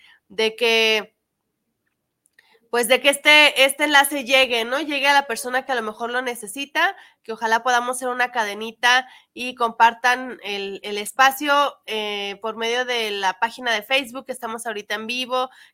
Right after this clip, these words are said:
que nos dejen sus mensajitos, incluso pueden mencionar al amigo para que le llegue ahí su notificación al Facebook y, y puedan abrir este enlace, este, o que, eh, también, eh,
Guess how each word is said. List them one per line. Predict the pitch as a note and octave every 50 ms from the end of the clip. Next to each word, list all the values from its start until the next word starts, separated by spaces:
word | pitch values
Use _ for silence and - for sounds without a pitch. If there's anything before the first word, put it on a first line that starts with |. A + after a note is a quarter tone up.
| _
que | - C4
nos | C4+ C#4 C4+
dejen | C#4+ C#4 C#4+ C4+
sus | C#4 - B3 A#3
mensajitos, | B3 A3 A3 A3 A3 G3 G3+ - B3 B3+ C4 C4+ C4+ - _ - A#3+ A#3+ A#3 A#3 A#3 -
incluso | A#3+ G#3 - A#3 A#3 A3+ B3+
pueden | _ B3 A#3+ B3 B3+
mencionar | B3+ A#3 A3+ A3 A#3 A3+ G#3 G#3+ A3 A3 A3+
al | A#3 A3+ A3
amigo | G3+ F#3 G#3 A3 A#3+ B3+ C4 B3 A3+ A#3+ A#3
para | A#3 G3+ F3+ F3+ F3+
que | _ G3
le | F#3 F#3+ G3
llegue | G3+ G#3 G#3+ G#3+ A#3+ A#3+ A#3 A3 G3+
ahí | F#3+ G3 G#3 A3
su | - A#3+
notificación | A#3+ A3 A3+ A3 _ - G3 _ A3+ A3+ - - A3 A3
al | A3 G#3+ A3
Facebook | _ A#3+ A#3+ A#3 A#3+ G#3 A3 A#3 A3
y, | A3 G#3+ F#3 D#3+ _ - - - - _ _
y | A3 A3
puedan | A3 - B3+ C4 C#4+ D4
abrir | C4 A#3 G#3 G#3+ B3
este | C4 C#4+ C4+ _ B3+
enlace, | A3+ G#3 G#3 G#3+ A3+ B3+ C4+ C#4+ C#4 - D#4 D4+ D#4 E4+ F4 _ _ _ _ _ _ _
este, | - G#3 A3 A3 - _ A#3 A3+ A3+ A3+ A3 A3+
o | A3+ - A3+ A3+ A3+
que, | A3+ B3 A#3+ A#3 A#3 A#3 A#3 A#3 A#3 A#3 A#3 A#3 A#3 A3 F3+
eh, | F3 A3 A3
también, | G#3+ - A3 A3 A3 A3+ A#3 B3 B3+ C4 C4+ B3 _ _ _ _ _ _
eh, | - G#3 G#3 G#3+ G#3+ G3